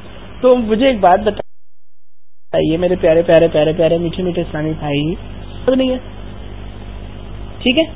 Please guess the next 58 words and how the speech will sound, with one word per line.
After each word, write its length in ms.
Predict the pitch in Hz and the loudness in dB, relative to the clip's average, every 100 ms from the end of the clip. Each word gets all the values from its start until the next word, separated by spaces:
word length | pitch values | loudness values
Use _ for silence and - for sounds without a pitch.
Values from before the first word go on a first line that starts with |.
| - - - - - - - | -12 -12 -14 -14 -14 -6 4
اگر 260 | 190 254 294 | 6 6 4
یہی 340 | 294 202 262 285 | 2 6 8 10
بات 260 | 220 214 | 8 8
مانے 260 | 202 165 175 | 6 4 6
تو 100 | 214 | 6
اللہ 160 | 180 180 | 8 8
کو 140 | 254 | 8
بھی 100 | 302 | 6
نہیں 120 | 320 | 6
ہے، 160 | 320 - - - | 6 2 -6 -6
کیونکہ 220 | 190 220 | 2 4
اللہ 100 | 220 | 6
تعالیٰ 240 | 226 220 233 | 8 8 8
کو 80 | 240 | 6
تو 80 | |
سب 180 | 247 240 | 4 4
پتہ 180 | 240 311 | 4 6
ہے، 60 | 339 - - - - - - - - - | 4 0 -14 -14 -14 -14 -14 -14 -14 0
تو 80 | 190 | 6
اللہ 260 | 170 185 202 | 8 8 8
کے 60 | |
لیے 100 | 202 | 6
تو 100 | 202 | 6
کچھ 140 | 208 220 | 6 4
بھی 140 | 269 | 4
غیب 280 | 254 277 294 | 4 6 6
نہیں 160 | 285 | 4
ہے، 60 | 277 | 6
اللہ 160 | 196 202 254 | 6 6 4
سے 60 | |
تو 100 | 247 | 2
کچھ 160 | 254 233 | 2 4
پوشیدہ 360 | 233 277 285 | 4 6 4
نہیں 140 | 262 277 | 4 4
ہے 120 | 320 | 6
نا۔ 100 | 349 - - - - - | 4 2 -4 -16 -2 4
تو 80 | |
پھر 160 | 202 240 | 6 6
اللہ 160 | 226 233 | 6 6
تعالیٰ 260 | 240 247 | 6 6
کو 60 | 240 | 8
عالم 220 | 220 233 240 | 6 6 6
الغیب 240 | 240 233 | 4 4
کہنا 160 | 247 254 | 4 4
بھی 120 | 262 | 6
غلط 240 | 254 240 | 6 4
ہوا، 120 | 254 247 - - - - | 4 0 -4 -18 -10 2
حالانکہ 280 | 170 175 190 | 4 6 6
اللہ 120 | 190 | 6
عالم 400 | 196 208 202 202 | 6 6 6 6
الغیب 320 | 214 208 220 | 6 6 6
ہے۔ 480 | 214 294 247 - - - - - | 8 10 8 6 -8 -16 -16 0
تو 80 | 190 | 2
اس 60 | 180 | 2
کا 80 | 214 | 2
مطلب 440 | 190 190 180 170 | 2 4 2 4
یہ 80 | 160 | 4
ہوا 480 | 147 151 170 202 | 4 4 6 6